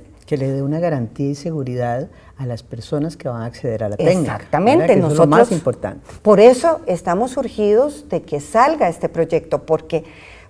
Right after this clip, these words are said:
Speaker 2: porque hay temas de la esfera pública que sí hay que regular.
Speaker 1: Así es.
Speaker 2: Hay que regularlos para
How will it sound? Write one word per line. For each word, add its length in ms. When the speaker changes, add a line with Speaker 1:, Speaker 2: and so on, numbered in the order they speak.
Speaker 2:
porque 380
hay 220
temas 500
de 120
la 80
esfera 420
pública 580
que 140
sí 180
hay 120
que 140
regular. 460
Speaker 1:
Así 200
es. 60
Speaker 2:
Hay 160
que 160
regularlos 800
para 440